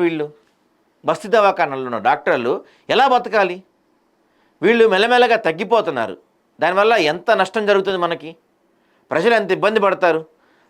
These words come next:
రాబోయే వర్షాకాలం, మొదలైపోయిన వర్షాలు.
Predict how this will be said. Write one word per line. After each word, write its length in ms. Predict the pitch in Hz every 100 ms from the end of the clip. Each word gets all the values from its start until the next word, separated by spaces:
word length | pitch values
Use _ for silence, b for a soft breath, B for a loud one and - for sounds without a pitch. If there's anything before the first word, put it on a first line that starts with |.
| -
రాబోయే 380 | 160 196 214 208
వర్షాకాలం, 500 | 170 185 156 143 123 - 135
మొదలైపోయిన 480 | 139 156 180 151 143 127
వర్షాలు. 340 | - 147 113